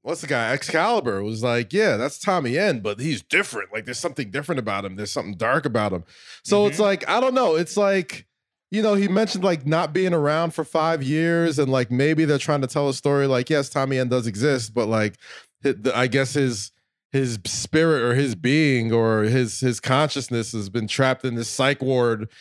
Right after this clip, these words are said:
Speaker 1: for five years. And Aleister Ba-, Black was a completely different guy that was in W W E and N X T, and now Malachi Black is a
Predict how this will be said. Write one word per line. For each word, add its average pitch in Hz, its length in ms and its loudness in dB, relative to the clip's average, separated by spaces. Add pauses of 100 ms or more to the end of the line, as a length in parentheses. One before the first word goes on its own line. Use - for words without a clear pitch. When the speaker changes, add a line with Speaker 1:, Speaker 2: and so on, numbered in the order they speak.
(300)
Speaker 1:
for 131 120 -2
five 131 400 0
years. 123 380 0
And 123 100 -2
Aleister 135 480 0
Ba-, 131 280 -2
Black 131 360 -2
was 117 200 -6
a - 40 -20
completely 131 520 -8
different 113 500 -6
guy 120 540 -2 (460)
that 117 100 -4
was 120 160 -8
in 127 100 -8
W 123 220 -4
W 120 260 -6
E 120 60 -4
and 123 100 -6
N 123 80 -4
X 123 180 -6
T, 135 180 -2
and 113 100 -4
now 120 300 -2
Malachi 117 760 0
Black 113 440 -4
is 95 180 -8
a 82 220 -10